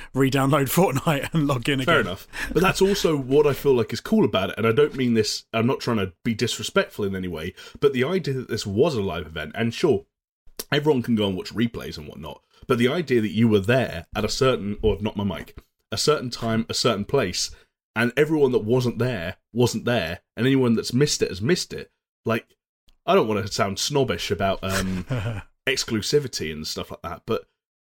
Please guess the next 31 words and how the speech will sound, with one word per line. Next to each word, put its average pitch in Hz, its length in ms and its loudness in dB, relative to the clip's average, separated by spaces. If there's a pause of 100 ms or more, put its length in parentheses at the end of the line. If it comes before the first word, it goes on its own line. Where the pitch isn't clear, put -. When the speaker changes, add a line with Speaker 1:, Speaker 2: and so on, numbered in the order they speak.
Speaker 2:
I 165 80 4
don't 285 120 4
know. 349 220 2
I 107 80 -4
think 113 240 -2
it's 101 180 -6
a, 90 100 -8 (480)
I 117 80 0
think 185 140 4
it's 127 80 -8
a - 80 -10
cool 185 280 -2
idea, 104 440 0 (260)
and 117 100 0
I 120 40 4
think 160 200 -2
I 131 120 4
underestimated 127 880 0
it 90 120 -4
when 98 100 0
they 95 100 0
did 98 160 0
it - 120 -2
a - 20 -6
little 98 240 0
while 98 200 0
ago 95 180 -2
with 92 120 -4
the 101 60 -2
Marshmello 92 560 0
concert. - 400 -10